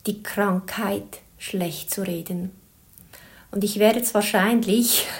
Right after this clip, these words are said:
<laughs> fluchen, um einfach euch klar zu machen oder meinen Standpunkt hier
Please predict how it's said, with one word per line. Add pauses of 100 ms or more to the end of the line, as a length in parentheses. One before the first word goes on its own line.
(320)
<laughs>
fluchen,
um
einfach
euch
klar
zu
machen
oder
meinen
Standpunkt
hier